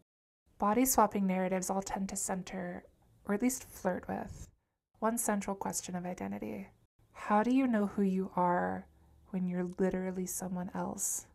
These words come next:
It's through someone else, someone else of her own mind, that Mari is able to find herself.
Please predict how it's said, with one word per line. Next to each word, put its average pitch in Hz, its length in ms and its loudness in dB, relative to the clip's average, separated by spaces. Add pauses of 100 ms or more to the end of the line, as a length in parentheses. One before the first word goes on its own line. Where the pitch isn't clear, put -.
(400)
It's 226 280 0
through 254 340 4
someone 185 380 2
else, - 580 -6
someone 214 300 2
else 208 160 2
of 202 100 -6
her 202 160 -4
own 190 240 -2
mind, 185 600 0
that 190 120 2
Mari 190 320 2
is 180 160 -2
able 185 220 0
to 180 120 -2
find 180 340 -6
herself. - 580 -8